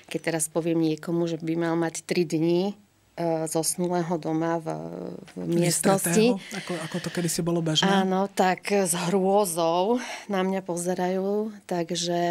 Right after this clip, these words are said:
Speaker 1: e, a zrazu sa to teda zavrelo do tej nemocnice, tak teda ešte predtým, hej, počas komunizmu, tak striktne návštevné hodiny, nie? Streda, nedela a viac nie. Ty-, čiže,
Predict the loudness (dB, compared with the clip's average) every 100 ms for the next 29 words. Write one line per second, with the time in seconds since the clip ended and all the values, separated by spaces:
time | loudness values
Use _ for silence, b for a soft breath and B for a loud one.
0 | 2 0 -4 -6 -4 -2 0 4 4 4
1 | 0 0 0 0 0 -2 2 2 2 0
2 | -4 -4 -2 0 0 0 -2 -2 -6 -6
3 | -4 -2 -2 -2 -4 -6 -4 -4 -4 -2
4 | 2 0 -2 -2 -2 -4 -10 -8 -10 -8
5 | -2 2 2 2 -2 -2 -8 -12 B B
6 | B -4 -2 -2 2 2 2 -2 -4 -2
7 | -2 -2 -2 0 2 0 0 -2 -4 -12
8 | _ _ -10 -4 0 2 2 2 2 2
9 | 2 -2 -10 -8 -2 -2 -2 -2 -2 0
10 | 0 -2 -6 B B B B B B -12
11 | -4 0 0 2 2